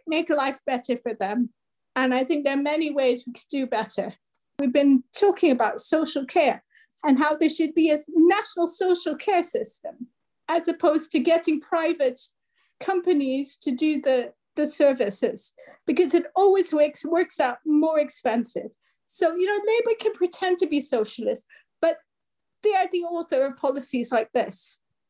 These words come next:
Agency staff, private healthcare for, or social care.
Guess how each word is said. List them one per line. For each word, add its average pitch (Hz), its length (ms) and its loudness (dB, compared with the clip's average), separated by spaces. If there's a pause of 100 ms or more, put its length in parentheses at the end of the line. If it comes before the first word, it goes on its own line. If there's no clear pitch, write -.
(460)
Agency 302 640 2
staff, - 720 -4 (800)
private 311 580 2 (140)
healthcare 294 760 -2 (460)
for, 262 140 2 (220)
or 294 200 4
social 269 460 0
care. 226 340 -8